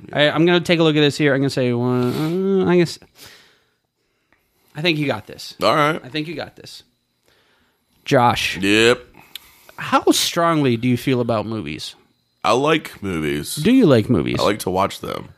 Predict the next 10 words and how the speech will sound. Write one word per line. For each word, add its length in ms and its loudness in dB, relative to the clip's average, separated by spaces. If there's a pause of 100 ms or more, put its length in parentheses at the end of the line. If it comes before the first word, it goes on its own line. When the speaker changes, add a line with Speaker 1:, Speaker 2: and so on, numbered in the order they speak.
(300)
Speaker 1:
What 140 2
do 60 4
you 100 6
think 320 2
about 300 2
comedies? 640 -2 (200)
Speaker 2:
I 440 0
am 180 -4
a 140 -2
fan. 840 -8